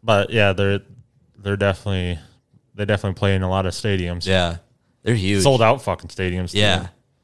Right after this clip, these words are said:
Speaker 2: And I always forget they're that big. But then also Dave Grohl's, like, the nicest guy in the world.
Speaker 1: Yeah. Super fucking talented, too.
Speaker 2: And can do a great Christopher Walken impression. So he's, like, my best friend now.
Speaker 1: <laughs> He doesn't know it,
Speaker 2: He doesn't
Speaker 1: but
Speaker 2: know me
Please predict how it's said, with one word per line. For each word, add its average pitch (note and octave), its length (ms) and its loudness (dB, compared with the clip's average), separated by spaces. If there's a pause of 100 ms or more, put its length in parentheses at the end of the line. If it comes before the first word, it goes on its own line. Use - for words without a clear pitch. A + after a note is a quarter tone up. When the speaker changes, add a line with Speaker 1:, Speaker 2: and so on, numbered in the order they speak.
(380)
Speaker 2:
And G2+ 120 -14
I A2 80 0
always B2 220 2
forget A2+ 380 -6
they're G#2 160 -4
that G2 240 0
big. G2+ 200 -4
But - 120 -12
then C3 140 2
also A#2 300 2
Dave G2+ 300 0
Grohl's, F#2 260 2
like, F#2 140 0
the F#2+ 80 2
nicest F2+ 460 -4
guy F2+ 140 -4
in F2+ 140 -2
the F2+ 60 -4
world. F2+ 280 0
Speaker 1:
Yeah. F2 300 0 (440)
Super G2 340 -4
fucking F#2+ 320 -4
talented, F#2 380 -6
too. F#2 260 -6
Speaker 2:
And F#2+ 240 -6
can G#2 140 -4
do F#2+ 240 0
a F2 40 -4
great F#2+ 440 -2
Christopher - 340 -2
Walken F#2 360 4
impression. G#2+ 480 -4
So F#2+ 360 0 (380)
he's, A#2 160 0
like, G2+ 120 0
my F2+ 100 0
best E2 260 -6
friend F2+ 280 -6
now. F#2+ 340 -2
Speaker 1:
<laughs> - 60 -16 (1000)
He D3 80 4
doesn't G#2 280 4
know F2 220 -4
it, F#2 80 0
Speaker 2:
He D3 60 6
doesn't B2 220 6
Speaker 1:
but F#2+ 40 2
Speaker 2:
know F#2+ 180 4
me G2 120 0